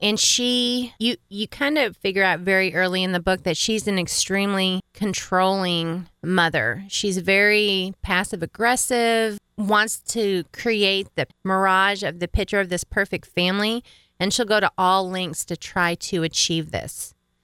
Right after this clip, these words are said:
Um, her children have issues. <laughs> Uh,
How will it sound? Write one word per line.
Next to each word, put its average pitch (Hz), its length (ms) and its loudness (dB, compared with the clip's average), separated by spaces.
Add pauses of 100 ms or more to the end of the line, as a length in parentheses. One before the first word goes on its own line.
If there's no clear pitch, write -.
(960)
Um, 208 340 2
her 202 720 2 (280)
children 277 720 2
have 208 200 0
issues. 208 640 0 (220)
<laughs> 220 80 -6 (260)
Uh, 185 320 0